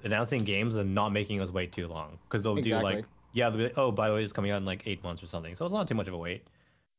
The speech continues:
Speaker 1: Um, the, the longest wait that I can think of is Breath of the Wild two.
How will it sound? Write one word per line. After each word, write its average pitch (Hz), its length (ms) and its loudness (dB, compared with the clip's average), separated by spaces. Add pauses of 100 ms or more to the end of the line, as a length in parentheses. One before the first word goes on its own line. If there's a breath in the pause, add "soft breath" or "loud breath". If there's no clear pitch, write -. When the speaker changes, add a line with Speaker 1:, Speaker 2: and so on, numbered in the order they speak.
(140)
Speaker 1:
Um, 90 400 -4 (340)
the, 120 140 2
the 127 180 0
longest 131 340 4
wait 113 180 2
that 104 100 2
I 104 40 2
can 101 120 -4
think 104 220 -6
of 90 120 -2
is 85 360 -8 (120)
Breath 90 220 -4
of 92 80 -2
the 90 40 -2
Wild 87 220 -2
two. 101 220 -4